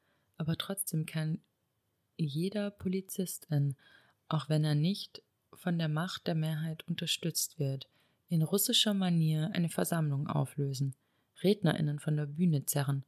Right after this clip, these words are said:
und das Publikum aus dem Saal prügeln.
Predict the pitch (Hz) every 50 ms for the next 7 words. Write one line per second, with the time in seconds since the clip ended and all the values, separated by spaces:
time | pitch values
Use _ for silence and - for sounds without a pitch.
0 | _ _ _ _ _ - 156 139 - 143 139 - - - _ - - - 190 -
1 | - - - - 147 147 147 135 - - - 165 160 - 151 139 135 131 - -
2 | - 143 139 131 135 135 131 135 131